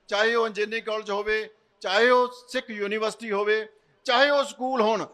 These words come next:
ਸਿੱਖੀ ਦੀਆਂ ਨੀਹਾਂ ਨੂੰ ਮਜ਼ਬੂਤ ਕਰਨ ਦਾ ਕੰਮ ਜੋ ਟੌਹੜਾ ਸਾਹਿਬ ਕਰਕੇ ਗਏ ਆ, ਉਹ ਆਉਣ ਵਾਲੀਆਂ ਨਸਲਾਂ ਯਾਦ ਰੱਖਣਗੀਆਂ।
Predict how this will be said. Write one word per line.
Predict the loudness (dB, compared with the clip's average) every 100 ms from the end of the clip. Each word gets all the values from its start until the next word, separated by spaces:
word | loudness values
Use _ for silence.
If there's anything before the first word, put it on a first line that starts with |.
| _ _ _
ਸਿੱਖੀ | -16 -14 -14 -12 -10
ਦੀਆਂ | -6 0 0
ਨੀਹਾਂ | 0 -6 -2 -2 -2
ਨੂੰ | -4
ਮਜ਼ਬੂਤ | -6 -8 -8 -10 -4
ਕਰਨ | -4 0
ਦਾ | -2
ਕੰਮ | 0 -2 0
ਜੋ | -4
ਟੌਹੜਾ | -2 -2
ਸਾਹਿਬ | 0 0 0
ਕਰਕੇ | -2 -2 -2
ਗਏ | 0 2
ਆ, | 2 0 -8 _ _ -4
ਉਹ | -4 -2
ਆਉਣ | -6 -4
ਵਾਲੀਆਂ | -4 -4 -4 -4 -8 _ _ _
ਨਸਲਾਂ | -8 -2 0 0 2
ਯਾਦ | 2 2
ਰੱਖਣਗੀਆਂ। | -2 -6 -8 -4 -6